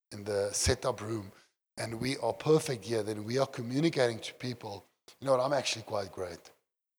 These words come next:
You should get your act together." That's not the gospel. It's only one that walked the earth pure, and that's Christ, right? So for us to be able to say, "Hey,"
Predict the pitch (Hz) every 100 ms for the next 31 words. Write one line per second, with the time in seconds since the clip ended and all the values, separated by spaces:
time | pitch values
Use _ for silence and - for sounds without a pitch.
0 | - 113 107 - 104 95 107 107 95 -
1 | - 92 85 _ _ _ - 107 - 110
2 | - 87 92 87 - - - - _ _
3 | _ - - - - 120 131 113 113 101
4 | 101 98 - 104 98 98 87 - _ _
5 | _ - 131 139 87 85 - - 82 78
6 | - - - - _ _ _ _ 85 87
7 | _ _ - - - _ - 127 110 -
8 | - 147 135 - - - _ _ _ _
9 | - 117 117 - 131 135 135 120 - 104
10 | - 127 104 95 98 92